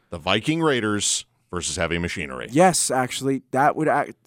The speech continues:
Speaker 2: yeah.
Speaker 1: Because I wanna see four big boys beat each other up in a tag team match.
Speaker 2: We just talked about Bobby Lashley and Braun Strowman going to town on each other.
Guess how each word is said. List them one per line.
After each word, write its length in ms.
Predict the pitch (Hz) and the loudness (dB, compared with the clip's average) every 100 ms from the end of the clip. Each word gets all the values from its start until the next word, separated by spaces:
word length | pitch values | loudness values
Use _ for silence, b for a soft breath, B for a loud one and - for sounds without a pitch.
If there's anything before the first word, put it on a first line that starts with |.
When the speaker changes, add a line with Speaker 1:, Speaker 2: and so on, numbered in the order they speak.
| _ | _
Speaker 2:
yeah. 280 | 123 151 185 | 0 6 8
Speaker 1:
Because 160 | 156 - | 6 4
I 120 | 127 | 2
wanna 220 | 147 160 151 | 4 4 2
see 240 | - 165 | 2 0
four 280 | - 160 170 | 2 2 2
big 260 | 139 156 | 2 0
boys 360 | 139 160 165 147 | 2 4 2 0
beat 200 | 104 143 | 0 0
each 200 | 147 - | 0 2
other 200 | 147 143 | 2 2
up 140 | 143 | 2
in 60 | 143 | 0
a 40 | |
tag 280 | 139 113 98 | 2 2 2
team 160 | 104 92 | -2 0
match. 400 | 87 76 - 127 | 0 0 -2 -2
Speaker 2:
We 100 | 165 | 0
just 180 | 180 - | 2 6
talked 240 | 196 185 | 6 6
about 240 | 180 175 160 | 6 6 8
Bobby 200 | 170 175 | 6 6
Lashley 320 | 180 175 170 | 2 2 -2
and 100 | 151 | 2
Braun 200 | 165 165 | 4 4
Strowman 400 | 151 185 185 139 | 2 -2 -2 -2
going 240 | 147 156 | 0 0
to 40 | 143 | 0
town 280 | 170 170 | 0 0
on 100 | 165 | -2
each 140 | 135 147 | -4 -2
other. 280 | 135 139 | 0 0